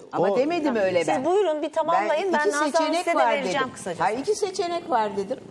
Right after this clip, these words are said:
Speaker 1: <laughs> O, o, ama sen böyle dedin diyorsun onun için.
Speaker 2: Şimdi ya şurada akıl var, yakın var. Şurada dört tane insan var. Ayrıca şurada filmleri var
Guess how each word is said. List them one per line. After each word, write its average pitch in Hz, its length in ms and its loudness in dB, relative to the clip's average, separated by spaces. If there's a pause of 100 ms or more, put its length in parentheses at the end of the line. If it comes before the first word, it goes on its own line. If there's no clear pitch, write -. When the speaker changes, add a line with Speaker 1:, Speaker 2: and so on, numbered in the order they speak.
(120)
Speaker 1:
<laughs> - 260 -4
O, 269 60 0
o, 240 320 -2
ama 302 260 2
sen 339 280 -2
böyle 311 300 0
dedin 196 340 -2
diyorsun 156 360 -4
onun 359 200 -10
için. 220 200 -10
Speaker 2:
Şimdi 139 520 -4 (200)
ya 131 220 0 (160)
şurada 113 600 -4 (180)
akıl 120 380 -4
var, 98 160 0
yakın 98 420 -6
var. 107 180 -4 (140)
Şurada 107 360 -6
dört 135 260 -4
tane 101 380 -4
insan 92 460 -6
var. 101 140 -16 (920)
Ayrıca 123 580 -2 (220)
şurada 147 420 -4
filmleri 131 600 0
var 78 220 -6